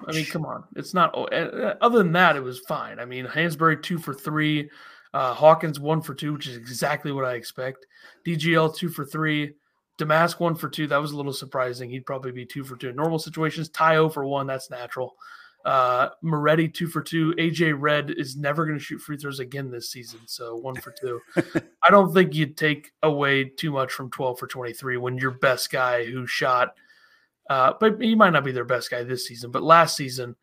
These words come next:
Speaker 1: uh, he was, you know, eighty percent from the free throw line, essentially, which isn't great, but, like, in today's game with the, what you expect out of an Illini team, that's,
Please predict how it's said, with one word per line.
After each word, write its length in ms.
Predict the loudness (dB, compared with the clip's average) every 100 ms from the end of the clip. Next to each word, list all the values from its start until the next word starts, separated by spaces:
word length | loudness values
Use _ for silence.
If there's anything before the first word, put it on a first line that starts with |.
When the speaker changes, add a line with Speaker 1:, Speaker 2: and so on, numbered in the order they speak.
| _ _ _
Speaker 1:
uh, 160 | 0 0
he 120 | -2
was, 400 | -4 -4 -6 -12 -16 _ -6
you 120 | -4
know, 160 | -4 -8 _ _ _ -18 _ _ _ _
eighty 240 | -2 0 -2
percent 400 | -6 -6 -6 -6
from 80 | -8
the 80 |
free 160 | -8 -8
throw 160 | -8 -6
line, 160 | -6
essentially, 600 | -6 -8 -10 -8 -8 -8 -12 _
which 180 | -2 4
isn't 360 | 4 2 -8 -8
great, 500 | 2 2 2 -2 -4
but, 220 | -6 -4
like, 200 | -6 -6
in 160 | -8 -8
today's 380 | -2 0 0 -2
game 320 | -2 -2 -2
with 220 | -2 -2
the, 80 | -4
what 400 | -6 -2 -2 0
you 120 | -2
expect 380 | -2 2 4 4
out 100 | 2
of 60 | 0
an 60 |
Illini 360 | 4 6 8 4
team, 200 | 2 0
that's, 260 | 0 -2